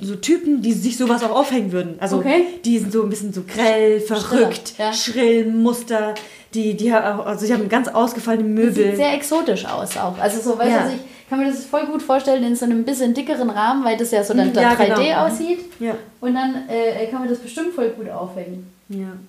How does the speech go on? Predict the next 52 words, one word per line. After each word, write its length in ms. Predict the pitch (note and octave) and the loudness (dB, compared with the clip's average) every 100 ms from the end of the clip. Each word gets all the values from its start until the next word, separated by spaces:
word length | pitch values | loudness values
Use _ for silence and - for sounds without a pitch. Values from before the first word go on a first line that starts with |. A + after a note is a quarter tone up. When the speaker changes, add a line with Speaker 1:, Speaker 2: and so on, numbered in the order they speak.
| _ - | _ -2
Speaker 2:
Voll 140 | E4+ | 2
Speaker 1:
Wie 20 | |
gesagt, 160 | D4+ C4+ | 4 4
Speaker 2:
cool. 60 | G3 | 2
Speaker 1:
ich 40 | |
glaub, 120 | G3 | 0
das 120 | A#3+ - | -4 -8
passt 200 | B3 A#3 | -6 -6
auch 100 | - | -6
zu 100 | F#3+ | -6
dem 120 | G3 | -6
Pärchen. 300 | G#3 G#3 F#3 | -6 -8 -8
Ich 80 | F3+ | -6
hoffe, 220 | A3 A3 | -8 -8
es 100 | F3+ | -8
gefällt 360 | F#3+ F#3 F3 F3 - | -8 -8 -10 -12 -14
denen. 180 | F3+ F3 | -14 -12
Und 100 | F3 | -6
wenn 120 | F#3 | -4
nicht, 180 | F#3+ F#3+ | -4 -6
dann... 140 | F3 E3 | -12 -14
Äh, 340 | D#3+ D#3+ E3 - _ _ _ - - | -16 -18 -20 -20 _ _ _ -20 -8
falls 260 | C#4+ F4 E4+ | -2 0 0
ihr 60 | |
es 80 | D4 | -2
sehen 320 | C#4 D#4 C#4 | 0 0 0
wollt, 280 | G3+ F#3+ F#3 - - | 0 -2 -6 -14 -12
dann 160 | - A#3 | -4 -2
machen 220 | C4+ C#4 | -2 -2
wir 80 | A#3+ | -4
auf 100 | C#4 | -6
Instagram 300 | F#4 D4 D#4+ | -2 0 0
eine 200 | E4 D4 | -2 0
Umfrage. 480 | G#4 - - B3 F4+ | 2 2 -2 0 2
<laughs> 100 | A4+ - C#5 - - - - | 2 0 -2 -4 -16 -20 -4
Speaker 2:
Ja, 220 | B3 C#4 A#3 | 0 0 -2
aber 140 | C4+ | -2
Speaker 1:
Und 60 | C4+ | 0
im 60 | |
Speaker 2:
erst 100 | C4 | 4
Speaker 1:
Nachhinein, 640 | B3+ D#4+ B3 A3 G3 F#3 G3 | 4 4 -2 -4 -4 -6 -6
Speaker 2:
zehn 120 | A3+ | -4
Speaker 1:
also 140 | B3 | -4
nach 280 | G#3 G#3 A#3 | -4 -2 -2
Speaker 2:
Foto. 100 | - | -4
Speaker 1:
der 120 | A3+ | -6
Hochzeit, 400 | G#3+ - G3+ F#3+ | -8 -10 -10 -8
dann 240 | G3 G3 F#3 | -8 -8 -10
gibt's 280 | G3 - | -14 -10
ein 60 | F3+ | -8
Foto 200 | F#3 F3+ | -4 -2
davon. 140 | F4 | -2